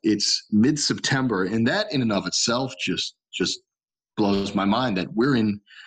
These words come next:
mid-September. I keep thinking, "Where the hell did the summer go?" Uh, but no, Chris,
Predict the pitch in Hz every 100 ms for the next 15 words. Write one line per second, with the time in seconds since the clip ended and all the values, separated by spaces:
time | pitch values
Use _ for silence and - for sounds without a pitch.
0 | - _ _ _ _ - 110 113 - -
1 | - 110 113 107 95 - 110 117 98 101
2 | 104 104 101 - 98 95 90 - - 107
3 | 101 98 87 82 - - - - _ _
4 | _ - 98 95 101 82 113 139 151 143
5 | - 156 139 -